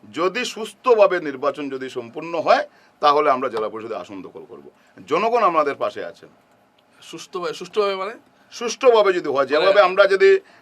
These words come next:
Speaker 1: নির্বাচনে এটা, আহ, আমি দেখেছি প্রাক্তন, আহ, বিধায়ক, শিলচরের বিধায়ক, উনি ওনার, এই সোশ্যাল মিডিয়াতে লিখেছেন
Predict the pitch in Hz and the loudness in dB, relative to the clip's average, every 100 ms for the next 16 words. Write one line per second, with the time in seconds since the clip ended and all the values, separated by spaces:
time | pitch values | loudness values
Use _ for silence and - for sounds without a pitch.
0 | - 123 147 143 185 185 190 139 110 120 | -12 -8 -8 0 0 2 -2 -2 -6 -2
1 | 170 165 - _ _ _ - 113 120 101 | 0 2 0 _ _ _ -14 -12 -10 -6
2 | 113 120 127 143 190 156 123 120 - 147 | -4 -4 -4 -2 -4 -6 -4 -4 -4 -6
3 | 139 131 117 110 117 156 151 107 _ _ | -6 -6 -6 -6 -2 2 2 0 _ _
4 | - 110 110 135 120 120 127 107 131 127 | -20 -16 -8 -6 -6 -4 -4 -4 -10 -8
5 | 131 127 117 _ _ - 98 107 104 101 | -6 -6 -8 _ _ -14 -8 -6 -6 -10
6 | 120 147 135 127 127 143 175 117 | -6 -6 -4 -8 -6 -6 -6 -10